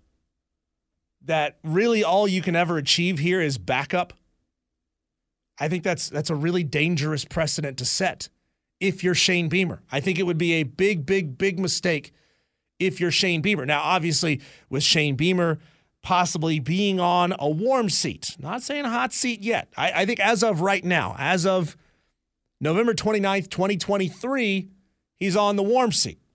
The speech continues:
But ask me that question again four, five, six weeks into the season next year, and I might tell you that he's on a hot seat, especially if you got all those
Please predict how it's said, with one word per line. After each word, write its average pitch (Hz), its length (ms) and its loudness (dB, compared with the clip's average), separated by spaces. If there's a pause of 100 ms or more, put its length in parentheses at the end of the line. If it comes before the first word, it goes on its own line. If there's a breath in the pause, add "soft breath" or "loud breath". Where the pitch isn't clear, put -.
(960)
But 147 140 2
ask 226 220 2
me 240 80 -2
that 233 180 0
question 220 360 0
again 214 340 0
four, 208 300 0
five, 196 300 2
six - 320 0
weeks 196 300 0
into 196 140 0
the 156 80 -2
season 180 500 0
next 175 320 0
year, 160 220 0 (320 soft breath)
and 147 120 0
I 170 40 2
might 208 260 2
tell 214 160 2
you 208 120 0
that 190 80 -2
he's 190 140 0
on 185 120 0
a 156 60 -2
hot 185 220 0
seat, 92 220 -6
especially 202 540 0
if - 100 -2 (220 loud breath)
you 127 80 -6
got 170 160 2
all 196 320 4
those 208 300 2